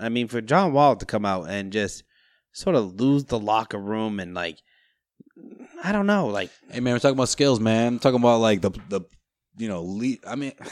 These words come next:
Speaker 1: Do the Wizards
Speaker 2: all right,
Speaker 1: think
Speaker 2: okay,
Speaker 1: they,
Speaker 2: I,
Speaker 1: they're a
Speaker 2: I guess,
Speaker 1: better
Speaker 2: I get
Speaker 1: team
Speaker 2: that
Speaker 1: without
Speaker 2: plays a
Speaker 1: John
Speaker 2: part.
Speaker 1: Wall?
Speaker 2: Leadership plays a part and everything, but I just feel like what he does for this team and,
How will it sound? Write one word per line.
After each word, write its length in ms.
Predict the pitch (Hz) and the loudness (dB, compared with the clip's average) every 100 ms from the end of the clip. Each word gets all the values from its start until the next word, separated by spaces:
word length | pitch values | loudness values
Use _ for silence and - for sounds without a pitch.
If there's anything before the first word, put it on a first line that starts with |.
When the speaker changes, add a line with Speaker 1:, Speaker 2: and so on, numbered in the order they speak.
| - - | -14 2
Speaker 1:
Do 80 | 190 | 6
the 80 | |
Wizards 280 | 220 302 370 | 8 8 6
Speaker 2:
all 60 | - | 8
right, 0 | |
Speaker 1:
think 120 | 320 | 8
Speaker 2:
okay, 180 | 285 233 | 10 8
Speaker 1:
they, 60 | 143 | 10
Speaker 2:
I, 40 | |
Speaker 1:
they're 80 | 175 | 8
a 20 | |
Speaker 2:
I 20 | 175 | 10
guess, 80 | |
Speaker 1:
better 120 | 170 170 | 8 8
Speaker 2:
I 40 | |
get 60 | 143 | 6
Speaker 1:
team 120 | 170 | 6
Speaker 2:
that 80 | 151 | 8
Speaker 1:
without 60 | 143 | 8
Speaker 2:
plays 40 | |
a 40 | 131 | 6
Speaker 1:
John 100 | 147 | 4
Speaker 2:
part. 120 | 90 | 4
Speaker 1:
Wall? 80 | 110 | 6
Speaker 2:
Leadership 440 | 131 123 - 113 | 6 6 6 4
plays 180 | 110 104 | 6 4
a 40 | |
part 220 | 98 98 92 | 4 2 2
and 80 | 90 | 0
everything, 300 | 90 92 90 | 0 0 -2
but 100 | 87 | 0
I 160 | 92 | 0
just 160 | 104 - | 0 2
feel 140 | 120 | 2
like 100 | 107 | 4
what 100 | 104 | 6
he 100 | 104 | 4
does 240 | 98 107 104 | 6 4 4
for 80 | |
this 140 | 98 98 | 0 -2
team 380 | - 107 110 95 | -2 -2 0 0
and, 140 | 80 | -2